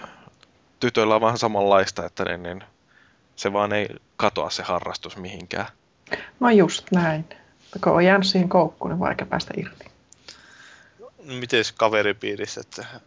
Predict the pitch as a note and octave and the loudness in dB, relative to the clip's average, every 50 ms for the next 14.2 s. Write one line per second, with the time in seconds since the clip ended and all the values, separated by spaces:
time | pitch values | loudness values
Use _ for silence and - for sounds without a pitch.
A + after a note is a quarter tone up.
0 | _ _ - - A2+ B2 A#2 G#2 - - A#2 - G#2 G#2+ A2 A2+ A2 A#2 G#2+ - | _ _ -2 -2 0 0 0 -4 -4 -8 -8 -6 -6 -6 -6 -8 -8 -8 -8 -6
1 | - A#2 A2 G2+ F2+ - - - - - - A2 G#2 - - - - - - _ | -6 -2 0 0 0 0 -2 -10 -20 -20 -16 -14 -12 -12 -12 -12 -14 -18 -16 _
2 | - A2 G#2+ G2+ F2 - - - - - - - _ _ _ _ _ _ - - | -6 -4 -2 -2 -2 -4 -6 -10 -18 -18 -18 -20 _ _ _ _ _ _ -20 -20
3 | - - - - - - _ - - - D#3+ E3 E3+ F3+ F#3 G3 F#3+ F#3 F#3 F#3 | -20 -20 -20 -20 -20 -20 _ -12 -4 -4 -2 0 2 4 6 8 8 6 6 6
4 | G3+ G3+ G#3 F#3 F3 F3 - - - - - - G3+ - - F#3 - - - - | 6 8 8 6 6 4 2 2 0 0 -2 -4 -2 -2 -2 -2 -2 -2 -2 -2
5 | - - - - - F3+ F#3 F#3+ - - - - - - _ _ _ _ - - | -2 -4 -4 -4 -4 -4 -4 -6 -10 -16 -20 -20 -20 -20 _ _ _ _ -20 -12
6 | A3 F#3+ F#3 - - - - - - - _ _ _ _ - - - - F#3+ - | -12 -12 -12 -10 -10 -12 -12 -12 -12 -18 _ _ _ _ -10 -8 -8 -8 -8 -10
7 | - - E3+ E3+ D3+ D#3 F#3 - F#3+ F3+ F3+ F3+ F#3 E3 F#3 E3+ E3+ - - - | -6 -2 0 0 0 0 2 2 4 4 6 6 4 4 2 0 -4 -6 -6 -10
8 | - - - - - - - - - - - - - D#3+ - - - F#3+ F#3 E3+ | -10 -10 -8 -8 -6 -4 -4 -4 -4 -6 -8 -6 -4 -2 -2 -2 -2 -2 -2 -2
9 | F#3 - F3 E3 E3+ E3+ D#3+ D#3+ E3+ E3 - - E3+ E3+ F3 - - F#3 - - | 0 2 2 2 2 2 2 2 0 0 0 0 2 2 2 2 0 -4 -6 -6
10 | - E3 D#3+ E3+ G#3 G#3+ - G#3 G3+ G3 G3+ G#3+ G3+ G3 - F#3+ F#3+ F#3 F3+ F3 | -6 -2 0 0 0 4 4 2 4 4 4 4 6 6 8 8 8 8 8 6
11 | E3+ E3+ E3+ D#3+ E3 - D#3 D#3 D#3 D#3 D#3 D3 - - - - - - - - | 4 2 2 2 2 4 4 4 4 2 2 -2 -4 -4 -6 -8 -6 -4 -6 -4
12 | - - - - - - - - - - - - - - - - - - - - | -4 -4 -4 -4 -4 -4 -6 -12 -6 -4 -4 -4 -4 -6 -4 -4 -2 -2 -2 0
13 | - - - - - _ - - - - - E3 - - - - - - C#3 F3+ | -2 -2 -2 -4 -8 _ -8 -6 -6 -4 -6 -6 -6 -6 -8 -6 -4 -4 -4 -4
14 | - - - | -6 -14 -20